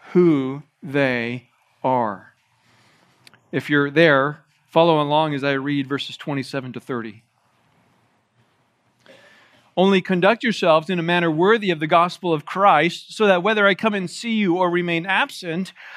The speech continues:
I will hear of you that you are standing firm in one spirit, with one mind striving together for the faith of the gospel. In no way alarmed by your opponents, which is a sign of destruction for them,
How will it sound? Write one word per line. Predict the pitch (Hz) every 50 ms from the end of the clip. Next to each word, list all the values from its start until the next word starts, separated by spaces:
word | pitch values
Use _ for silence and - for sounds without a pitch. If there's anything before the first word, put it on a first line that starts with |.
| - -
I | - 202
will | 190 190 196
hear | 202 185 226 311 349 311 240
of | 190
you | 165 156 151 160 170
that | 190 185 185
you | 180 175 175
are | 175 175
standing | 170 - - 214 214 220 233 220 196 165
firm | - - - 262 254 240 208 185 180 180 185 202 -
in | 202 190 190 185 180 160
one | 165 180 208 233 262 269
spirit, | - - - - - 254 262 233 185 135 - _ _ _ _ _ - - - - - _ -
with | 147 170 185 175
one | 165 202 226 226 214
mind | 196 208 240 277 277 220
striving | - - - 233 226 262 311 330 311 254 202
together | 156 - 175 156 165 151 139 135 156 170
for | 160 - _ _ 226 208 208 214 208 202
the | 220 220
faith | - - - 160 135 139 139 135 -
of | 151 143
the | 156
gospel. | 151 156 160 151 160 156 - - - - 151 131 113 - _ _ _ _ _ _ _ _ _ - - - _ -
In | 180 185 180 175
no | 180 214 240 247
way | 202 196 226 240 214 175 156
alarmed | 175 165 180 175 175 175 190 208 220 214 196 175 143
by | 165 160 165
your | 165 160 165 156 143
opponents, | 131 - 175 190 226 214 139 - - - - - _ _
which | - 175 127 143
is | 139 131
a | 143
sign | 131 - 196 185 175 170 160
of | 143
destruction | 139 143 135 - - 190 185 170 - - 180 160 139
for | - - 156 143 131
them, | 139 156 185 180 147 120 110 107